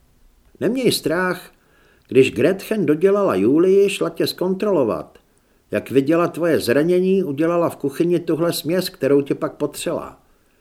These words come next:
Řekl bych, že to má být nějaký balzám nebo co.“ „Nic jsem neslyšel,“ řekl jsem podezíravě. Nemohl jsem uvěřit, že jsem dokázal spát v takovém smradu. A zastřízliva.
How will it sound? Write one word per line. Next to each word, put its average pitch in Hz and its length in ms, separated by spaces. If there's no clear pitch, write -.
Řekl 175 300
bych, 220 200
že 185 100
to 208 140
má 214 180
být 196 240
nějaký 180 420
balzám 143 560
nebo 127 220
co.“ 76 440
„Nic 156 300
jsem 110 340
neslyšel,“ 123 1040
řekl 104 300
jsem 190 240
podezíravě. 87 840
Nemohl 107 360
jsem 170 280
uvěřit, 202 600
že 135 180
jsem 139 240
dokázal 147 580
spát 120 440
v - 60
takovém 120 500
smradu. 104 760
A - 80
zastřízliva. 107 1080